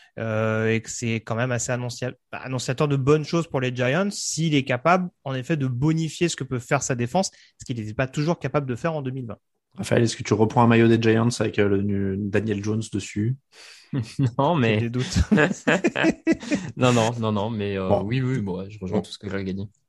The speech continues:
Speaker 2: Allez, on passe aux forty-niners dix-huit, Colts trente, match sous une pluie battante, deux équipes qui luttaient pour les playoffs, euh, survivre en tout cas, euh, dans la course au play-off. Carson Wentz qui lance une interception horrible, mais qui aussi a mené son équipe à la victoire alors qu'ils étaient menés.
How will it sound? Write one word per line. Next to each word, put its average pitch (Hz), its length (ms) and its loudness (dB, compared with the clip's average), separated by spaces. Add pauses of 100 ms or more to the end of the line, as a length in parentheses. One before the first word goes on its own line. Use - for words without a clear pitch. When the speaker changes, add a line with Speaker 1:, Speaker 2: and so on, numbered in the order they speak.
(120)
Speaker 2:
Allez, 107 240 6
on 107 160 4
passe 139 320 2
aux 135 60 6
forty-niners 160 600 4
dix-huit, 151 380 4
Colts 147 280 2
trente, 180 380 2
match 147 200 0
sous 139 120 -2
une 135 160 0
pluie 127 140 -4
battante, 160 500 0
deux 139 200 2
équipes 139 220 -6
qui 143 160 -6
luttaient 131 240 0
pour 131 160 0
les 120 80 2
playoffs, 127 380 2 (500)
euh, 104 360 0
survivre 135 440 4
en 110 80 2
tout 117 120 -6
cas, 139 380 2
euh, 104 260 0
dans 104 120 -2
la 104 100 0
course - 240 -8
au 120 60 0
play-off. 135 280 2
Carson 135 320 0
Wentz 143 300 0
qui - 100 -6
lance 127 220 -2
une 131 80 0
interception 127 500 -2
horrible, 147 240 4
mais 226 240 0
qui 208 220 -6
aussi 180 220 -2
a 170 60 2
mené 147 200 -2
son 139 160 -6
équipe 131 200 -6
à 120 40 2
la 120 80 2
victoire 120 240 2
alors 120 140 0
qu'ils 117 140 -4
étaient 113 140 -2
menés. 180 280 2